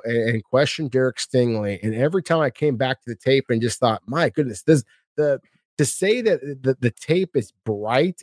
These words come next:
is, it does, is, it's not even comparable to, to some of the other players in this draft." Now, again, there's all kinds of buzz factor with both of them, considering the fact that they were not as consistent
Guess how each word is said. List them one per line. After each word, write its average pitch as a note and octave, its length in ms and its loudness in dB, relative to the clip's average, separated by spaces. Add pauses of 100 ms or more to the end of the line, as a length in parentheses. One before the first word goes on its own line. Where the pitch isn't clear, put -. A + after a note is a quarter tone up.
is, B2 280 4
it G#2 100 -12
does, D#3 380 0
is, B2 260 0
it's - 160 -10
not G3 200 -2
even B2+ 460 -2 (140)
comparable D#3+ 920 -2
to, C3+ 160 2 (100)
to B2 240 -2
some C3+ 180 -2
of B2+ 80 0
the A#2+ 140 -2
other A#2+ 180 0
players A#2 380 -2
in A#2+ 40 -4
this A2+ 80 -4
draft." G#2+ 220 -4
Now, C3 220 2 (240)
again, G#3 240 0
there's C#3+ 180 4 (140)
all G3 240 2
kinds D#3+ 340 -2
of G2 160 -12
buzz C#3+ 260 2
factor G#2 380 -4
with G#2 240 0
both D3+ 260 2
of A#2 120 -6
them, A2+ 160 -2
considering C#3+ 560 -2
the G3+ 60 -4
fact A#2 260 0
that D#3 120 -4
they E3+ 120 0
were F#3+ 140 -2
not A3+ 280 2
as D#3+ 160 -6
consistent A2+ 580 2